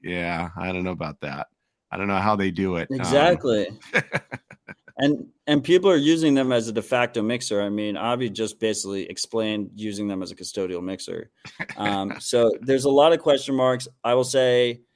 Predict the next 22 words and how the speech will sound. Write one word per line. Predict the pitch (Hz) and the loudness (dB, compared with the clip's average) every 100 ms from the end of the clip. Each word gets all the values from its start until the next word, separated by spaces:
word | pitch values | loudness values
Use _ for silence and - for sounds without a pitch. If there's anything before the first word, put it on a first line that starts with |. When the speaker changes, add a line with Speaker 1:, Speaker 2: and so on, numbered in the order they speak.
| _ _ | _ _
Speaker 2:
uh, | 110 | -4
for | 110 117 | -2 0
better | 107 135 135 | 2 4 4
or | |
for | 127 123 | 2 -2
worse, | 123 117 | 0 0
I | - 113 | -2 0
know | 120 113 | 2 2
a | |
lot | 104 113 | 2 0
of | 117 | -2
people | 120 110 | -6 -4
in | 113 | -4
the | 104 | -2
Bitcoin | 110 110 120 117 | -4 -4 -6 -8
space. | - 127 127 127 - _ _ _ | -4 -2 -2 -6 -18 _ _ _
Um, | 107 104 98 95 - | -8 -6 -4 -8 -12
no | - 117 147 | -6 2 4
one | 156 147 | 6 4
I | 139 | 2
know | 135 127 120 | 2 0 0
knows | 117 117 110 101 | 0 0 0 -4